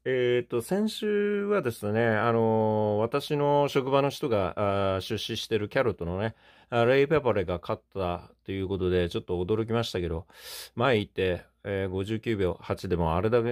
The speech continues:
けね、強い、えー、前行って強いんでね。はい。で、本人にはおめでとうとは言ってないんですけど、まあ、おそらく現役最強馬じゃないですか、みたいな風には言ってね。まあ、本人もウキウキでしたよね。これからだって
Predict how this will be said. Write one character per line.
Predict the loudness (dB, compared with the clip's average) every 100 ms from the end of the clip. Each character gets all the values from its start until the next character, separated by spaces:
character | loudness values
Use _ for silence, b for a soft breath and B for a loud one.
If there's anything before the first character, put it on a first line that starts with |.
| -6 -16 _
け | -2
ね、 | 0 -2
強 | -2 0 0
い、 | -2 _
え | -4 -2 0 -2
ー、 | -6 _
前 | 0 0
行 | 0
っ |
て | -4
強 | -4 0 2
い |
ん | 0
で | -2
ね。 | -6 -10 _ _ -12
は |
い。 | -10 -12 _
で、 | -6
本 | -4 0 2
人 | 2
に | 2
は | 2
お | 4
め | 4
で | 4
と | 4 2
う | 2
と |
は | 0
言 | 0
っ |
て | -8 -4
な | -2
い | 0
ん | -2
で | -4
す | -10
け | -8
ど、 | -4 -4 B B B B B
ま | -4 -2 0 -2 -6
あ、 |
お | -10 -4
そ | -2
ら | 0
く | 0
現 | 0
役 | 0 -2
最 | -2 -2 0
強 | 0
馬 | 0
じ | 0
ゃ | 0
な | 0
い | 0
で | -4
す | -6
か、 | -4
み | -4
た | -4
い | -6
な | -6
風 | -6
に | -4
は |
言 | -6
っ |
て | -8 -10 -8
ね。 | -8 -10 _
ま | -12
あ、 | -6
本 | -4 -2
人 | 0
も | 0 0 0
ウ | -4
キ | -4
ウ | -4
キ | -2
で | -2
し | -4
た | -4
よ | -6
ね。 | -6 -10 -14 _ _
こ | -2
れ |
か | 2
ら | 4 4
だ | 2
っ | 0
て | 0 -2 -2